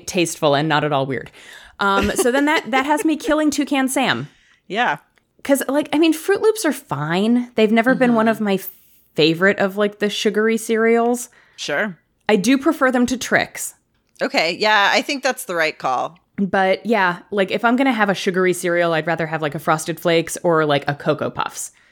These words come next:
Speaker 2: Yeah.
Speaker 1: I love Cocoa Puffs. But how am I gonna kill him?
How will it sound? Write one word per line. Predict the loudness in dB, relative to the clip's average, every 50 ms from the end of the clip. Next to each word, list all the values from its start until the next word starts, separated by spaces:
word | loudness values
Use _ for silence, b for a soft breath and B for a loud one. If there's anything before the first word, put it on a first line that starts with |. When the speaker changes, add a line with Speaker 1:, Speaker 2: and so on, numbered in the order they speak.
| b b b
Speaker 2:
Yeah. | 0 0 0 0 0
Speaker 1:
I | 0
love | 2 4 4 4 4 2 0
Cocoa | -4 -6 -6 -6 -8 -6
Puffs. | -6 -8 -8 -8 -14 b b b b b b b b b b
But | 0 2 4 4 6 4 2 0
how | 0 2 2 4 4
am | 4 4
I | 2 2
gonna | 4 4 2 2
kill | 0 -4 -2 2 2 2 2
him? | 0 -4 -10 -10 -12 -14